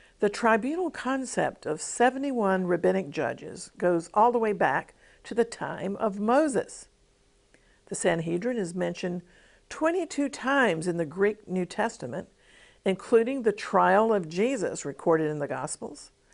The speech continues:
and also in the Acts of the Apostles, which mentions a great Sanhedrin in Acts chapter five, where Rabbi Gamaliel appeared, and also in Acts chapter seven,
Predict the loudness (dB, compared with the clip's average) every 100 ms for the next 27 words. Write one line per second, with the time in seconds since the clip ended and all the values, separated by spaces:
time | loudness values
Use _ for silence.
0 | _ _ -20 _ _ _ 2 6 6 6
1 | 4 4 4 0 4 2 2 -4 0 2
2 | 4 2 -2 -2 -2 -4 -8 -8 -14 -4
3 | -4 -2 0 0 0 -6 -6 -4 -6 -6
4 | -6 0 2 2 -4 -4 -2 -2 -6 -6
5 | -4 -4 -6 -10 -20 _ -2 -2 -2 -4
6 | -2 -2 -4 -8 -6 -4 -4 -4 0 0
7 | 0 -4 _ -20 -20 _ 4 6 6 2
8 | 4 4 4 4 6 8 8 6 2 -6
9 | -8 -2 -2 -2 -6 -14 _ _ _ _
10 | -8 -4 2 2 2 2 2 2 -2 -4
11 | -2 0 0 0 -12 -4 -4 -4 -10 0
12 | 0 0 -4